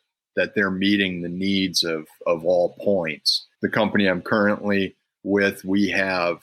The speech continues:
uh, company-wide management meetings every two weeks. Uh, we like to have client meetings, uh, every Friday. Oftentimes, our clients are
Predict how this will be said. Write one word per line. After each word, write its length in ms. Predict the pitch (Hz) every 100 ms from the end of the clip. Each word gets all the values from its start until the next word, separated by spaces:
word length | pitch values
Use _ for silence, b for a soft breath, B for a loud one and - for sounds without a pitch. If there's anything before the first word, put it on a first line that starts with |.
| _
uh, 220 | - 87 82
company-wide 1080 | - 110 98 95 90 87 87 92 90 85
management 720 | 87 92 92 90 - 92 90
meetings 640 | 87 92 92 90 87 85 - 92
every 240 | 85 82 - _
two 240 | - 101 85
weeks. 640 | 85 95 92 - - - B B B _ _
Uh, 160 | 85 80
we 160 | 85
like 240 | 92 90 90
to 80 | 87
have 280 | 90 87 -
client 520 | - 95 92 92 -
meetings, 680 | 98 90 90 90 87 - - _ _ _ _ _
uh, 300 | 87 85 80 -
every 300 | 98 87 80
Friday. 800 | - 98 90 90 90 90 90 - _ -
Oftentimes, 920 | 98 98 - 92 - 95 92 87 85 -
our 460 | 90 87 85 82 -
clients 880 | - - 101 101 98 95 92 85 - -
are 600 | 92 87 85 85 82